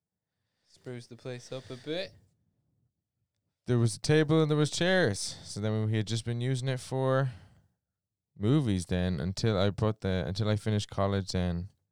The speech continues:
Speaker 2: this year. I wanted to put the arms in, and I only put them in yesterday, which means this place is fully complete, hence why we're doing this podcast and discussing how we made the fucking shed.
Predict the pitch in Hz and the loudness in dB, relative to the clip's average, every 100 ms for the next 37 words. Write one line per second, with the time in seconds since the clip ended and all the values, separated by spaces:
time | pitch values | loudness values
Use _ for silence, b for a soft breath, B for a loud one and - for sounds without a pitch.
0 | _ _ 92 - 87 82 82 82 - 85 | _ _ -6 -4 -2 -2 -2 -2 -4 -6
1 | 85 82 90 90 87 78 73 80 b b | -6 -4 -2 -2 -4 -6 -8 -10 b b
2 | b 76 73 92 110 104 104 90 87 82 | b -10 -4 -2 -2 -2 -4 -4 -4 -4
3 | 78 82 - _ _ 92 87 - - 60 | -6 -10 -14 _ _ -10 -10 -8 -10 -10
4 | 52 90 - _ _ _ _ _ _ _ | -10 -12 -14 _ _ _ _ _ _ _
5 | _ _ _ _ - 92 - 98 104 98 | _ _ _ _ -10 -8 -4 -2 0 -2
6 | 92 - 90 - 87 92 - - 110 113 | -6 -10 -10 -4 -4 -4 -8 -2 2 2
7 | 104 95 101 104 - 101 92 - 80 - | -2 -4 -2 -2 -2 -4 -6 -6 -8 -8
8 | 80 104 120 120 117 - 104 101 - 101 | -6 -4 -2 -2 -6 -4 -4 -4 -4 -2
9 | 101 101 - - - - _ _ _ _ | -2 -4 -14 -20 -20 -20 _ _ _ _
10 | _ _ _ _ _ _ _ _ _ _ | _ _ _ _ _ _ _ _ _ _
11 | _ - 80 82 78 76 - - 85 - | _ -10 -8 -6 -8 -12 -14 -12 -10 -6
12 | 95 - 82 76 90 80 78 80 82 - | -6 -4 -4 -4 -6 -4 -4 -6 -6 -10
13 | - 92 110 - 139 131 | -12 -12 -8 -4 -2 -4